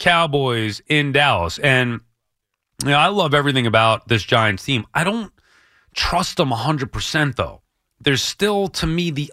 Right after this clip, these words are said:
unknown where I worry. You know, they don't have the, that talent. It's not Daboll. It's not the coaching. It's not Saquon Barkley. Maybe not even Daniel Jones.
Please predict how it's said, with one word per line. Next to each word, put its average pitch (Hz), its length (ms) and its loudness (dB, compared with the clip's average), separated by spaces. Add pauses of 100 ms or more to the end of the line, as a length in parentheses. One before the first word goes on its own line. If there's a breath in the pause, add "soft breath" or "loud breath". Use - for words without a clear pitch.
unknown 139 1040 2 (320 soft breath)
where 120 580 2
I 127 140 4
worry. 139 580 -2
You 135 240 -2
know, 226 180 -2
they 214 120 -2
don't 220 100 -4
have 214 200 0
the, 220 80 -4 (100)
that 214 240 0
talent. 233 560 -4 (580)
It's - 100 -10
not 196 200 0
Daboll. 240 380 0
It's - 100 -12
not 214 160 0
the 214 80 -12
coaching. 226 640 -2
It's - 100 -12
not 208 140 0
Saquon 214 420 -4
Barkley. 214 400 -2
Maybe 214 220 0
not 240 160 0
even 233 160 -4
Daniel 220 340 0
Jones. 160 560 0